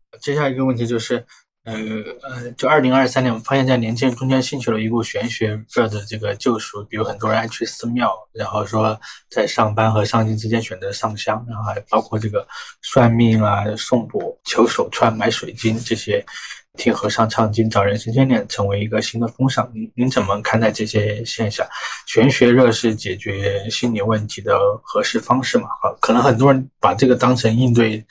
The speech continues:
刚才聊的什么焦虑啊、内卷的心理的问题的一种方式了。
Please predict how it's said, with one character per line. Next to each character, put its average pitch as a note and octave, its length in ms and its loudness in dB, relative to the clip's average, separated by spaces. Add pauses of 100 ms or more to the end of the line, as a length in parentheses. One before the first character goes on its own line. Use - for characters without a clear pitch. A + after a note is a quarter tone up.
(240)
刚 A#2 140 4
才 A2 120 4
聊 G2 200 0
的 G2+ 120 0
什 G#2+ 120 0
么 G#2 80 0
焦 A#2 260 6
虑 A#2 200 6
啊、 G2 120 2
内 A2 240 2
卷 - 160 0 (200)
的 G2+ 380 -2
心 A#2+ 260 0
理 A2+ 80 -2
的 G2+ 100 0
问 A2+ 160 2
题 A2 120 -4
的 A2+ 80 0
一 A2 40 2
种 G#2 200 2
方 B2+ 180 2
式 - 160 2
了。 - 120 6